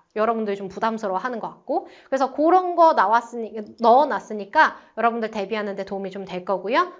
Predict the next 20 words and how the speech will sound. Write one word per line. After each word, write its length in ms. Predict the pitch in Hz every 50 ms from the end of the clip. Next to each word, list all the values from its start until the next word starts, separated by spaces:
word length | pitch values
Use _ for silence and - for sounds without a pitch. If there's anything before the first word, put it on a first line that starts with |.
| _ -
그리고 220 | - 190 180 180
서술형 560 | 180 - - 294 285 302 269 233 247 226 208
문제. 280 | 180 160 - _ - - _ _ _ _ _ _ _ _ _ _ _ _
그리고 240 | - 277 294 285 285
플러스로 720 | - 392 403 403 392 392 - 311 302 320 359 370 370 -
연결사가 680 | 247 220 220 247 269 381 427 440 440 440 392 359 359 330
좀 160 | 320 320 311 302
잘 380 | - - 214 208 220 233 240
되어 260 | 233 226 202 208 208
있는 180 | 202 208 220 214
지문은 400 | 214 - 196 185 180 196 202 185
연결사 540 | 180 170 170 175 175 180 175 180 180 254 262
문제, 340 | 277 247 202 180 180 180 175 - _ _ _ _ _ _ _
빈칸 580 | - 233 220 214 208 214 - 254 269 285 294
문제 380 | 269 226 190 180 180 170 - - _
같은 260 | 233 240 - 277 247
것들로 460 | 226 220 - 220 240 285 330 294 320
꽉꽉 440 | 370 370 370 - _ - 392 392 381
구성되어 440 | - 254 233 262 247 233 214 202 190
있습니다. 480 | 185 185 196 208 190 180 180 175 -